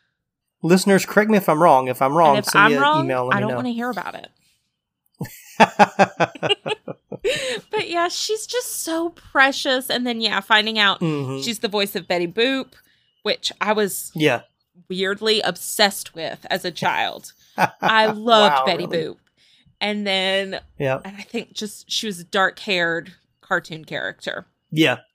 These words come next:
Speaker 1: Yeah.
Speaker 2: Loved her.
Speaker 1: Which, which she, she reprised the role for Who Framed Roger
Speaker 2: Which
Speaker 1: Rabbit the
Speaker 2: so
Speaker 1: same year.
Speaker 2: cool. And she was also
Speaker 1: Yeah.
Speaker 2: Olive Oyl. She voiced,
Speaker 1: Mm-hmm.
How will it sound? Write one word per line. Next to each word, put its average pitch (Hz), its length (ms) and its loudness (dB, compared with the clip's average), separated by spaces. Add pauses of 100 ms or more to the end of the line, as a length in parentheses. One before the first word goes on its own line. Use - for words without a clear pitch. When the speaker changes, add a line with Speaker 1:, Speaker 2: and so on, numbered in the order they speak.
(220)
Speaker 1:
Yeah. 143 140 -2
Speaker 2:
Loved - 160 -6
her. 147 160 -14 (800)
Speaker 1:
Which, - 400 -2 (760)
which 160 220 2
she, 170 280 0
she - 140 -2
reprised 160 540 6
the 147 80 0
role 143 280 4
for 139 540 2 (160)
Who 160 120 4
Framed 147 260 2
Roger 139 260 2
Speaker 2:
Which 135 60 2
Speaker 1:
Rabbit 127 280 2
the - 120 -4
Speaker 2:
so - 0 -
Speaker 1:
same 349 300 0
year. 381 200 0
Speaker 2:
cool. 349 360 -4 (420)
And 240 260 -2
she - 140 -4
was 226 120 -2
also 202 300 0
Speaker 1:
Yeah. 127 160 0
Speaker 2:
Olive 185 220 -2
Oyl. 160 420 -4 (920)
She 254 200 -4
voiced, 233 240 0
Speaker 1:
Mm-hmm. 143 180 -2